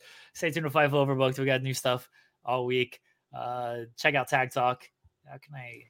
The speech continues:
can I promote Tag Talk here? I think we gotta, like, we gotta boot share there. Follow Tag Talk, Haley and Kylie right there. Uh,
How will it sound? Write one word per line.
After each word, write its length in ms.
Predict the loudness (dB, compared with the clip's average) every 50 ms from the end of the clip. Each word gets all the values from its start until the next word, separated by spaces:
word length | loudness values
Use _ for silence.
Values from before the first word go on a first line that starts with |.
| _ _ _ _ _
can 80 | _
I 40 | _ _
promote 460 | _ -20 -20 _ -20 -18 -16 -16 -18 -20 _ -20 _ -20
Tag 300 | -20 -18 -16 -16 -18 -18
Talk 220 | -20 -20 -20 -20 _
here? 140 | -20 -20 -20 -20
I 40 |
think 220 | -20 -20 -20 -20 -20
we 60 | -20
gotta, 220 | -16 -16 -16 -14 -16
like, 220 | -18 -18 -20 -20 _ _ _ _ _ _ _ _ _
we 60 | -20
gotta 220 | -20 -20 -20 -20 -20 -20 -16
boot 160 | -16 -16 -14 -12
share 440 | -12 -12 -12 -14 -16 -20 -20 -20 _ _ -20 -20 _ _ -20 -20 -20 _ _ _ _ _
there. 220 | -20 -20 -20 -20 -20 -20 -20 -20 _ -20 -20 _ -20 -20 _ -18 _ -2
Follow 160 | 0 0 2
Tag 240 | 4 6 4 4 6
Talk, 240 | 4 2 2 4
Haley 260 | 2 2 2 2 2 0
and 80 | 0
Kylie 520 | 0 0 2 2 2 2 2 2 0 -2 _ _ -8
right 160 | -8 -8 -6
there. 360 | -4 -2 -2 0 -2 -2 -4 _ _ _ -14 -14 -14 -14 -14 -12
Uh, 340 | -10 -8 -8 -6 -6 -8